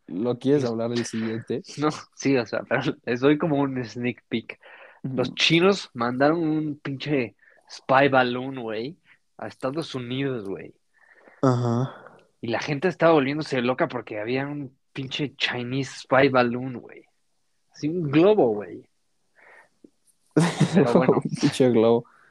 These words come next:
Speaker 2: Un pinche globo, güey. Está
Speaker 1: ¿Pero globo
Speaker 2: cabrón.
Speaker 1: grande o globo?
Speaker 2: Enorme, güey, o sea, enorme,
Speaker 1: Ah, o sea,
Speaker 2: o
Speaker 1: no
Speaker 2: sea.
Speaker 1: era un globo así como de "feliz cumple", güey.
Speaker 2: No, no,
Speaker 1: Con
Speaker 2: tenía
Speaker 1: una
Speaker 2: un
Speaker 1: cámara
Speaker 2: pinche
Speaker 1: dentro, como la,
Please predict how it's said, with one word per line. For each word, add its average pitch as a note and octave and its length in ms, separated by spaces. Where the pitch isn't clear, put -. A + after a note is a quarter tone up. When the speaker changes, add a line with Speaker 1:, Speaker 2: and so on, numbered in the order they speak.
Speaker 2:
Un D#3 140
pinche G3 320
globo, D#3 460
güey. A#2+ 260
Está - 140
Speaker 1:
¿Pero A#2+ 100
globo - 180
Speaker 2:
cabrón. F3+ 180
Speaker 1:
grande F3+ 500
o B2 140
globo? C3 560
Speaker 2:
Enorme, F#3+ 720
güey, C#3 200
o D3 60
sea, C#3+ 380
enorme, E3 540
Speaker 1:
Ah, B2 60
o B2+ 40
sea, B2+ 140
Speaker 2:
o - 20
Speaker 1:
no B2 60
Speaker 2:
sea. B2+ 80
Speaker 1:
era B2+ 100
un D3 140
globo B2+ 320
así B2 140
como A2+ 240
de G#2 40
"feliz A2 420
cumple", A2 500
güey. - 260
Speaker 2:
No, F#3+ 420
no, F#3+ 220
Speaker 1:
Con E3+ 160
Speaker 2:
tenía C3 180
Speaker 1:
una D3 100
Speaker 2:
un B2+ 60
Speaker 1:
cámara C3 340
Speaker 2:
pinche A2+ 140
Speaker 1:
dentro, A2+ 200
como A#2 300
la, G#2+ 340